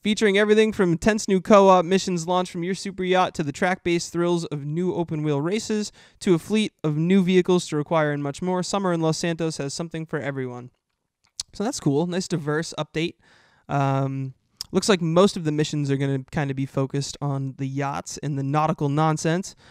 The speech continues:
So, uh, it says, "Galaxy super yacht owners will be able to engage in all new series of missions, either alone or with up to three shipmates. Everything from deep sea diving to high-speed hijinks in the high seas. There's action for sailors of all stripes." So that's cool. We got some new yacht missions coming in.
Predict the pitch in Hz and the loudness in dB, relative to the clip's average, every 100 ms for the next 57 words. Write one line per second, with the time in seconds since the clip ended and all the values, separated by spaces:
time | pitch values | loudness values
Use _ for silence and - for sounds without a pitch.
0 | - - - 147 143 143 143 143 165 151 | -20 -8 4 6 6 6 4 4 2 4
1 | 196 196 220 214 - 220 202 190 175 165 | 2 2 2 -2 -4 -4 0 2 2 2
2 | 175 185 202 170 165 165 165 156 151 160 | 2 2 2 2 4 2 2 0 2 2
3 | 160 147 160 170 165 - 160 147 147 175 | 2 0 0 2 0 0 0 0 -2 -2
4 | 202 190 185 165 - 165 156 151 175 180 | 0 0 0 -2 0 4 4 4 2 2
5 | 160 147 139 _ 156 156 151 - - 147 | 2 0 -2 _ -2 -2 -2 -8 -6 -4
6 | 143 220 202 208 208 - - - - 190 | 0 0 2 -2 -2 -12 -18 -16 -4 0
7 | 190 185 170 156 196 - 185 160 156 160 | 0 0 -2 -2 -4 -2 -2 2 2 4
8 | 156 143 156 151 151 143 175 165 170 160 | 2 0 2 2 0 0 2 2 0 -4
9 | 147 135 139 151 135 - 226 240 226 - | -8 -6 -4 -4 -4 -6 -4 -4 -6 -12
10 | - - 170 170 - 170 180 - 190 - | -20 -4 -4 -4 -6 -6 -6 -6 -8 -4
11 | 151 165 170 170 165 147 - 127 131 - | -2 2 4 4 0 -2 -4 -6 -6 -8
12 | - - - - _ _ - 180 - 156 | -10 -12 -14 -20 _ _ -8 -8 0 2
13 | 151 170 - 170 156 139 139 147 156 147 | 2 0 -2 0 2 2 2 0 -4 -4
14 | 143 - 147 147 147 147 | -8 -4 -2 0 0 -2